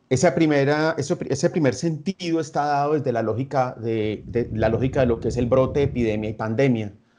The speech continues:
O sea, el brote, un escenario localizado, o sea, donde emerge los primeros contagios, posteriormente se traslada a una región mucho más, pero igual está acotada, y ya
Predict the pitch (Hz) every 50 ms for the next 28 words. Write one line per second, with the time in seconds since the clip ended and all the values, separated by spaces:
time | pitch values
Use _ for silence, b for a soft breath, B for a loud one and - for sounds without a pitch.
0 | b b b - - 123 117 113 110 104 104 101 101 104 101 117 123 127 131 127
1 | - 147 143 147 151 156 - - 113 123 120 120 120 120 127 - - 135 123 117
2 | 110 117 123 131 131 127 123 - - 117 113 104 95 - - 127 120 113 107 110
3 | 110 - 151 - _ _ - - 104 101 107 104 101 - - - 92 104 104 104
4 | 104 110 127 139 127 135 - 147 139 135 139 135 131 - _ _ _ - 131 -
5 | - - 113 101 92 - - 101 113 110 110 107 110 113 - - 123 123 120 127
6 | 120 117 - 139 139 139 - b b b b b b b b 127 117 - 120 110
7 | 120 113 120 127 123 - 139 131 131 131 135 135 - - 120 113 113 117 113 113
8 | 113 113 113 120 120 117 120 117 117 110 - - - - 143 127 123 131 135 -
9 | - - - - 117 - - 131 123 123 123 123 120 - - - - - - 120
10 | 113 113 107 101 104 117 120 123 143 143 139 - - 117 127 - 139 131 135 127
11 | 117 113 117 131 139 b b b b b b b b - 160 160 175 190 196 -
12 | - - 110 135 139 131 127 135 151 151 -